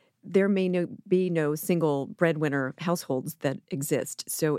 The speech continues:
they, they live what they see. I mean, I think talking to them about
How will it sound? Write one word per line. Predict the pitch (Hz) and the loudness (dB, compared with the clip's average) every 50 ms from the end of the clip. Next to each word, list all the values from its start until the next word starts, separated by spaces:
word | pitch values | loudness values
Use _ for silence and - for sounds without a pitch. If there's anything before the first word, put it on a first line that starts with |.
| - - - | -2 -4 -2
they, | 175 160 175 175 170 | 0 0 2 2 2
they | - 147 147 170 165 160 147 | 0 0 0 2 2 2 0
live | 156 156 156 160 170 175 175 170 180 156 | -2 -2 0 2 2 2 2 0 0 -2
what | 151 151 - - | -2 -2 0 -2
they | 151 135 147 | -2 -2 -2
see. | - - - - 156 147 156 175 226 254 - _ _ - - - _ _ | -4 -6 -4 -2 0 0 2 2 0 0 -2 _ _ -20 -20 -20 _ _
I | 151 | -2
mean, | 156 147 143 | -2 0 0
I | 143 | 0
think | 143 160 160 143 - | -2 -4 -4 -6 -6
talking | - - - 185 165 170 175 - 165 147 | -10 -8 -4 0 0 0 0 0 -2 -2
to | 131 - | -2 -2
them | - - 123 | -4 -2 -2
about | 127 110 - - - - - | -2 -2 -4 -4 -4 -6 -8